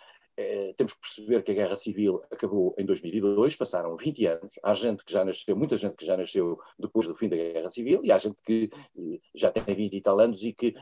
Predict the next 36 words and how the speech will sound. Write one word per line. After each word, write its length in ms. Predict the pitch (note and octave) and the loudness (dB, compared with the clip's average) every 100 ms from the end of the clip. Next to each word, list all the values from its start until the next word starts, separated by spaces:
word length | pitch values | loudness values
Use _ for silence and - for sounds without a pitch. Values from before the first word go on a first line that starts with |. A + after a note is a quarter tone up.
| - | -10
já 140 | - G#2+ | -2 2
praticamente 540 | A2 A2+ - B2+ A2+ | 2 0 -2 -4 -2
não 100 | A#2 | -4
sentiu 360 | G#2 G#2+ G#2 A#2+ | -2 -2 0 -2
o 40 | |
final 360 | A2 A2 A2 A#2 | -2 0 2 4
da 80 | G2 | 4
Guerra 240 | F#2 F2 | 2 -2
Civil 420 | G2 E2 G2 A2 - _ | -6 -4 0 -2 -4 _
no 100 | F#2 | -6
tempo 300 | A2 G#2+ G2+ | -2 -2 0
em 80 | G#2 | -2
que 80 | - | 0
Savimbi 500 | F2+ F2 G2+ F#2+ F#2+ | -2 -2 -4 -4 -6
estava 520 | - F#2+ F2+ F#2 - - | -2 2 2 0 -4 -4
acossado, 760 | G2 - - G2 F#2+ F#2+ F2 - - _ | -6 -6 -8 -2 0 0 -4 -12 -20 _
eh, 400 | D#2+ D#2 D#2 D2+ | -2 -2 -4 -6
até 200 | D#2+ F#2 | -4 -2
ser 180 | E2 D#2+ | -2 -4
morto 280 | E2 G#2+ G2+ | -2 -2 -2
em 40 | |
dois 180 | E2+ E2+ | -4 -6
mil 140 | F2+ D#2 | -6 -8
e 60 | |
dois. 240 | C#2+ - - _ - - - _ _ | -6 -10 -14 _ -20 -20 -20 _ _
E, 80 | - | -4
portanto, 520 | - D#3+ B2 - A2+ | 2 6 6 2 -2
eh, 420 | E3 D#3 D#3 D3 C#3+ C#3 - _ _ _ _ _ _ _ _ | 8 10 12 10 4 -2 -10 _ _ _ _ _ _ _ _
o 240 | G4 G3 | -6 -4
processo 420 | F#3+ F3+ G#3 F#3+ E3 | -4 0 2 2 2
de 60 | |
transição 680 | E3+ D#3 C3+ A#2+ A2+ F#2 E2+ - | 4 4 2 -2 0 2 -2 -2
é 80 | C3 | 0
um 80 | C3+ | 0
processo, 680 | - - A2 - - G2 - G2 | -4 0 0 0 -6 -10 -4 2
eh, 420 | F#2+ F#2 E2+ | 4 4 4